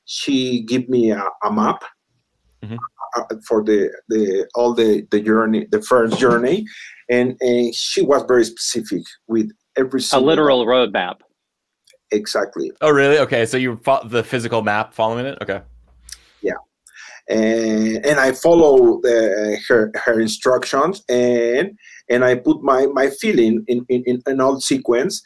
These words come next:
Speaker 1: and we start working two minutes or three minutes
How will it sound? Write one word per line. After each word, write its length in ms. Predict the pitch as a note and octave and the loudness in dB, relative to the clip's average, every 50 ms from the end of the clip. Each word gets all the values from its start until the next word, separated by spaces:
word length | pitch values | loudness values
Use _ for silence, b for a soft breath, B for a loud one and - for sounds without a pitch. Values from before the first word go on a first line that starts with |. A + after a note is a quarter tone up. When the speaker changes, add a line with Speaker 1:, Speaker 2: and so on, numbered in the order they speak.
| B B B B B B B | B B B B B B B
Speaker 1:
and 600 | A#2 A#2 A#2+ A#2+ A#2 A#2 A#2 A2+ A2+ A#2 A2 G#2+ - _ _ _ _ _ _ _ _ _ _ _ _ - | 0 0 2 2 2 2 2 0 0 -2 -4 -4 -8 _ _ _ _ _ _ _ _ _ _ _ _ -2
we 160 | C#3 D3+ D3 | 0 0 0
start 600 | - - - - C#3+ C3+ C3 C3 C3 B2+ - - _ - | 0 -2 -2 0 2 4 4 4 2 2 0 -4 _ -2
working 760 | B2 C3+ C#3 C3+ C3 C3 - - C3+ C3 B2+ B2 B2 A#2+ - - _ _ _ _ _ _ _ _ _ _ _ _ _ _ _ _ _ _ _ _ - | 2 4 4 4 4 2 0 -2 0 0 2 2 0 -2 -4 -8 _ _ _ _ _ _ _ _ _ _ _ _ _ _ _ _ _ _ _ _ -4
two 220 | - - F#3 F3+ | 0 2 4 4
minutes 580 | F3 F3 E3+ E3 D#3+ D#3 D#3+ D#3+ D#3+ - - - - - | 4 4 2 2 2 2 2 0 0 -2 -6 -8 -4 0
or 280 | C#3 B2+ B2 A#2+ A#2+ A#2 | 2 4 4 4 2 2
three 180 | - - D#3 D3 | -2 -4 -4 -2
minutes 480 | C#3+ C#3 C3+ C3 C#3 C3+ C3+ - - | 0 0 0 0 0 -2 -4 -6 -8